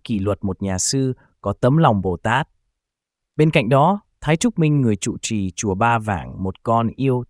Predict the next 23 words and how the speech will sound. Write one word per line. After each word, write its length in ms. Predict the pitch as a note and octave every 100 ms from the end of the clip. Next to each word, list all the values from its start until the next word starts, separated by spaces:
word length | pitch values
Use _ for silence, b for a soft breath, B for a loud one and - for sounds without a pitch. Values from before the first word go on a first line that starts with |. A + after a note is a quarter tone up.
| _
tăng 200 | C#3 C3
hút 180 | C3 G3
máu 240 | C3+ G2 A2
Phật 200 | - -
tử, 260 | F#2+ E2+ - _ _ _ _
kẻ 180 | C#3 A2+
dùng 200 | G#2 G#2
không 220 | - D#3
biết 200 | E3+ -
bao 160 | C#3 C3
nhiêu 240 | B2+ B2
thủ 200 | - G#2+
đoạn 380 | F2+ F2 F#2 G2
bẩn 220 | G#2+ E2+ D2+
thỉu 360 | F#2+ C#2+ - _ _ _
để 140 | G2+
hút 220 | F#2 D#3 D#3+
máu 320 | A#2 G#2+ A2+
dân 280 | C#3 C3+ A#2+
nghèo, 200 | A2+ F#2+
nào 240 | F2 F2+ F2
trục 200 | G#2+ F#2+
vong, 300 | G#2 A2 G#2